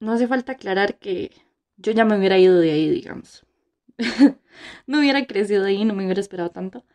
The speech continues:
O sea, para los que me conocen saben que me gustan las películas de terror, pero no es como que me gustaría vivir en una, digamos, ¿verdad? Me gusta verlas, pero ya así como que yo vivir en una casa donde me, me están pasando esas cosas continuamente, mm, no.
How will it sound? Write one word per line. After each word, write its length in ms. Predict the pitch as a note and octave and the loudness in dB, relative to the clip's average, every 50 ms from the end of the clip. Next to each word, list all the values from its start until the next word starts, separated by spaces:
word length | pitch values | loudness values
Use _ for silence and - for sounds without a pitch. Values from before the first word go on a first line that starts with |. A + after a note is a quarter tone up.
| _ _ _ _ _ _ _ _ _ _ _ _ | _ _ _ _ _ _ _ _ _ _ _ _
O 60 | _ | _
sea, 180 | A3+ A#3+ C4 B3+ | -4 -2 -2 -2
para 180 | B3+ B3+ B3 B3+ | -2 0 0 2
los 160 | C4 C4+ B3+ | 2 0 -2
que 80 | - B3 | -2 -2
me 120 | B3+ B3 | -4 -2
conocen 320 | - A#3 A3 A3+ A#3 C#4+ D4 | -2 -4 -6 -4 -4 -4 -4
saben 240 | C4+ C4 A#3 A#3 | -2 -2 -2 -2
que 80 | A#3+ - | -2 -2
me 120 | B3+ A#3 | -4 -4
gustan 280 | G3 F#3 F#3 F#3 A3+ G#3+ | -2 -4 -4 -4 -4 -6
las 140 | A3 A3+ - | -6 -6 -4
películas 400 | - F#3 F3 F3 - F#3+ G3+ G3 | -4 -6 -6 -4 -4 -4 -2 0
de 100 | G3 F#3 | 0 -2
terror, 320 | F#3+ - E3 F3 F3 F3 F3 | -2 -2 0 0 0 0 0
pero 200 | - F#3+ G3+ G3 | -4 -6 -4 -2
no 100 | G3 F#3+ | -2 -2
es 100 | F#3 F#3 | -4 -4
como 220 | - A#3 A3+ G#3+ | -4 -4 -4 -4
que 80 | - G3 | -2 -2
me 120 | F3+ F3 | -2 0
gustaría 400 | E3+ F3 F3 - F3+ E3+ E3+ F3 | 0 -2 -2 -2 0 2 4 4
vivir 240 | E3+ F3+ F#3 F#3+ F#3+ | 6 4 4 4 4
en 160 | F#3+ F#3 F#3+ | 2 2 2
una, 220 | G3+ G3 E3 D3+ D#3 | 2 2 0 0 -2
digamos, 540 | E3+ F3 _ - - D#3 D#3+ - - - _ _ _ _ _ _ _ _ _ _ _ | -6 -14 _ -16 -18 -16 -18 -18 -20 -20 _ _ _ _ _ _ _ _ _ _ _
¿verdad? 360 | F3 E3+ - E3 E3 D#3+ _ _ _ _ _ _ | -18 -10 -6 -6 -6 -6 _ _ _ _ _ _
Me 180 | F#3 F#3 F#3+ | -10 -8 -6
gusta 320 | F3+ F3+ F3+ F#3 - C4+ B3+ | -4 -2 -4 -4 -2 -2 0
verlas, 580 | A3 F#3 F3+ F3+ F3 E3 E3+ D#3 - _ _ _ _ _ _ - - - - _ _ _ _ _ | 4 4 4 4 2 0 -4 -6 -16 _ _ _ _ _ _ -20 -20 -20 -20 _ _ _ _ _
pero 560 | - G3+ F#3 F3+ F3+ F3 E3+ E3 E3+ E3 E3 | -4 -2 0 0 0 0 0 -2 -2 -4 -4
ya 180 | E3 - F3 | -4 -4 -6
así 180 | F#3 - - D#4 | -2 -2 -4 -2
como 260 | - - B3 G#3 F3+ | 0 0 0 0 -2
que 180 | _ - F#3 F3 | _ -4 -4 -2
yo 120 | F3 F3+ | -2 -2
vivir 200 | F3 F#3+ G3+ A#3 C4 | -2 -2 -2 -2 -2
en 120 | D4 E4 | -2 -4
una 120 | F4+ A4 | -4 -6
casa 260 | A4 - F#4 F4 A3 F#3+ | -6 -8 -8 -6 -4 -4
donde 240 | F#3 F3 F3 F3 | -2 -2 -2 -2
me, 100 | E3+ E3 E3+ - _ _ _ | -4 -6 -10 -14 _ _ _
me 160 | - G3 G3 | -14 -10 -10
están 260 | F#3+ F#3 _ F#3+ F#3 F#3 | -10 -10 _ -12 -10 -10
pasando 300 | A#3 A#3 - C#4+ C#4 C#4+ | -8 -6 -4 -2 -2 -2
esas 220 | C#4 D4 C#4 - | -2 -4 -6 -6
cosas 260 | - D4+ B3+ G#3 F#3 | -10 -10 -8 -8 -10
continuamente, 840 | - F#3 F3+ F3 - F#3+ G#3 A3+ A#3 A#3+ B3+ C4 C4 - C#4 C4 - _ | -8 -8 -8 -8 -8 -6 -2 0 0 2 2 0 -2 -4 -8 -14 -14 _
mm, 220 | - G3+ G#3 G#3+ G#3+ _ _ | -10 -8 -8 -8 -8 _ _
no. 320 | F#3+ F#3+ F3 D#3+ D#3 _ | -6 -4 -4 -4 -4 _